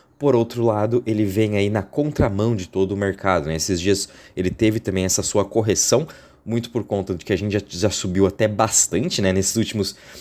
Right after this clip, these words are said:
dois meses, praticamente, subindo mais de cem, duzentos, trezentos por cento, dependendo da sua cripto, no geral.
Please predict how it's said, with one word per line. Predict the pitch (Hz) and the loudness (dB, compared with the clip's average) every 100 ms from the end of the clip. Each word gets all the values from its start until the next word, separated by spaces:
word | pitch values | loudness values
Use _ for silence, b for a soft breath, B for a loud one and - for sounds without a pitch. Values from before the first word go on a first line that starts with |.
| B | B
dois | 95 110 127 101 | 0 4 4 4
meses, | 92 104 104 | 0 0 -2
praticamente, | - 98 95 - 87 85 - | -6 -8 -10 -8 -6 -6 -6
subindo | - 92 90 | -4 -4 -2
mais | 90 | 0
de | 87 | -2
cem, | - - 95 92 | -2 0 0 0
duzentos, | 85 78 90 95 | -2 -2 -2 -2
trezentos | - 87 80 113 120 | -4 -2 0 -2 -4
por | 101 | -8
cento, | - 98 95 | -4 -4 -2
dependendo | 90 113 110 98 | -2 0 0 0
da | 90 | -2
sua | - 95 | -2 -2
cripto, | - 104 - 107 | 0 -4 -4 -4
no | 107 | -2
geral. | 104 90 101 | 2 2 2